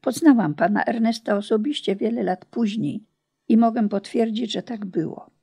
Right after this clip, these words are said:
Chociaż Ernest był o rok starszy od Franusia,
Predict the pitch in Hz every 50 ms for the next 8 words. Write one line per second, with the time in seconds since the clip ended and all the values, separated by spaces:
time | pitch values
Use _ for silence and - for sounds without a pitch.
0 | _ _ _ _ _ _ _ _ _ _ _ _ _ - - 226 214 233 208 -
1 | - - 240 254 247 254 254 262 277 277 - - 240 226 247 233 - 214 214 208
2 | 185 - - - - - 190 202 220 214 208 - - - 240 247 240 - - -
3 | 226 214 202 214 226 220 220 - - 277